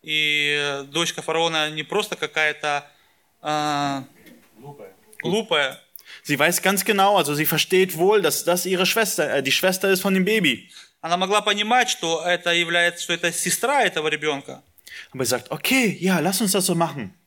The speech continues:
Speaker 1: Но она соглашается на это, говорит: «Окей, давай мы так сделаем.»
Speaker 3: Und Gott hat das auch so geführt.
Speaker 1: И Бог именно всё так, э, поставил, чтобы это так произошло.
Speaker 3: Weil Mose brauchte diese Erziehung von seinen Eltern in seinen ersten Lebensjahren.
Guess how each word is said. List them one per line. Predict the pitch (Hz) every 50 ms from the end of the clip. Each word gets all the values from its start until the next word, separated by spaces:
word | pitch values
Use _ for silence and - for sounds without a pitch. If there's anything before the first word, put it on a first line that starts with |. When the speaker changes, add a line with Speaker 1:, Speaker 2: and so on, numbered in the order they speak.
| _ -
Speaker 1:
Но | 175 175
она | 175 175 226 254
соглашается | 233 - 277 233 269 285 269 - - 247 240 240 240 240 - 233
на | 214 214
это, | 208 208 202
говорит: | 185 185 185 190
«Окей, | 233 247 - 277 208
давай | 175 175 165 160 160 170
мы | 180 175 175 175
так | 175 170 156 151 -
сделаем.» | - 147 143 165 160 151 135 135 131 - -
Speaker 3:
Und | - 151 143
Gott | - 160 185 190 196
hat | 214 196
das | 208 190
auch | 202 185 170
so | - 214 208
geführt. | 190 208 196 - 240 233 185 - - - _ -
Speaker 1:
И | 170 165
Бог | 147 147 185 214 208 -
именно | 226 202 196 196 196 196 196 190 185 - - -
всё | - - - - 202 208 208
так, | 196 - - 175 170 180 180 180 -
э, | 180 170 165 165 160 160 160 156 151 151 156 151 151 151 147 143 139 -
поставил, | - 165 151 - - 202 202 214 208 196
чтобы | - 170 160 160
это | 156 165
так | - - 165 165 -
произошло. | 160 160 156 160 156 - - 165 143 127 - - - - _
Speaker 3:
Weil | - 147 147 147
Mose | 147 147 170 190 208 196 170 190 180
brauchte | 135 - - 151 170 185 - - 180
diese | 156 165 143 139 143
Erziehung | 135 131 - - 185 185 180 175 180
von | - 175 147
seinen | 143 147 139 143
Eltern | - - 160 175 170 175 185 180
in | 175 151
seinen | - 151 151
ersten | - 135 139 143 143 - - 180 160
Lebensjahren. | 160 170 185 196 196 185 - 160 139 131 127 123 120 -